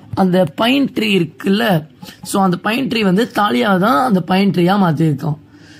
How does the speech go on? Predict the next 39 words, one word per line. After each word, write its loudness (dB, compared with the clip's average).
So, 0
வந்து, 0
அஹ், 2
இது 2
மாதிரி 0
பைன் 0
ட்ரீயா 2
மாத்திருக்கான் 0
Chiron -2
சொல்றான். 0
So, 0
uh, 2
"That 0
was 0
the 2
last 0
time -4
a 0
child 0
of 0
the 2
brothers 2
was 2
determined 0
until 2
you" 2
அப்படின்னு 2
இவன் 4
சொல்றான், 2
Chiron 0
சொல்றான். 2
அதுக்கு -2
பர்சி -4
சொல்றான், -2
"அது -2
தப்பு, -4
அது 0
எப்படி -2
அந்த 0